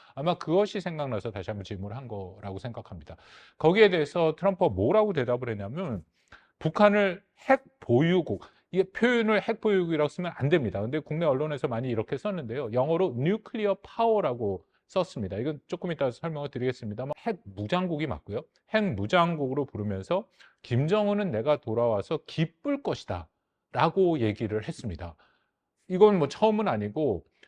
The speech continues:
유세 때 그리고 대통령이 당선된 이후에도 끊임없이 김정은을 소환했죠. 칠월 달 공화당 전당대회 때도 김정은과의 관계가 좋았다라는 얘기를 하고, 그러니까 끊임없이 김정은에 대해서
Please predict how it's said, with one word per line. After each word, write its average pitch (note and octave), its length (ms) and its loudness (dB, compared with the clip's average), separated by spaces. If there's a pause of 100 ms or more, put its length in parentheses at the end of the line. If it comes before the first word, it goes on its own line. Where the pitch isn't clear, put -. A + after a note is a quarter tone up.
(120)
유세 F3+ 480 0
때 G2 340 0 (140)
그리고 F#3 600 2 (160)
대통령이 F3 420 0
당선된 D#3 520 -4
이후에도 F3 800 -4
끊임없이 B3+ 760 -6
김정은을 C3+ 540 -4
소환했죠. C#3+ 760 -6 (500)
칠월 G#3+ 400 2
달 C#3+ 240 2 (340)
공화당 F3 400 2
전당대회 E3 720 0
때도 G3+ 440 -2
김정은과의 E3+ 580 -2
관계가 C3 340 -2
좋았다라는 A2+ 760 -2
얘기를 G2 280 -6
하고, C#3 380 -10 (300)
그러니까 E3+ 200 -6
끊임없이 A3+ 600 -2
김정은에 D3+ 720 -4
대해서 C3 500 -2